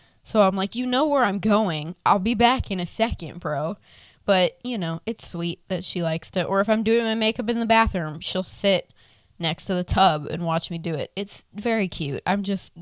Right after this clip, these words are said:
slowly getting used to having an animal, like, at my feet at all times. So I have to watch out, but she's great. Love her. Uh, she's my baby child, and I'm a proud mother. But to answer that question,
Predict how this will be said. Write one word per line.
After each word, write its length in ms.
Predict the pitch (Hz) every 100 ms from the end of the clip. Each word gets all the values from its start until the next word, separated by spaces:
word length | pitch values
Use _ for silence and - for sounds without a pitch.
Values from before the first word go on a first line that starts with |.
| 175
slowly 400 | - 190 170 170
getting 300 | 165 165 160
used 240 | 170 165
to 60 | 175
having 300 | 175 160 160
an 120 | 147
animal, 500 | 147 165 165 165 160 _ _
like, 200 | 156 143
at 160 | 151 147
my 140 | 151
feet 320 | 160 180 175 -
at 100 | 165
all 160 | 196
times. 480 | 208 226 226 233 - - - - - _
So 460 | - 175 160 143 170 _ -
I 60 | 190
have 200 | 175 -
to 100 | 160
watch 260 | 147 151
out, 260 | - - -
but 280 | 175 156 _ _ _ _ _ _ _ _ -
she's 280 | - 214 190
great. 320 | - 175 175 _ -
Love 220 | 185 170
her. 240 | 190 185 - _ _ _
Uh, 340 | 185 170 165 165 - -
she's 280 | - - 175
my 100 | 170
baby 300 | 165 175 170
child, 520 | - 180 175 180 180 175 _ _ _ _
and 440 | - 165 160 160 -
I'm 220 | 165 165
a 80 | 160
proud 320 | - 170 175
mother. 360 | 214 285 185 - - - - -
But 120 | -
to 100 | -
answer 280 | 214 262 302
that 140 | 285 277
question, 520 | 269 - 277 262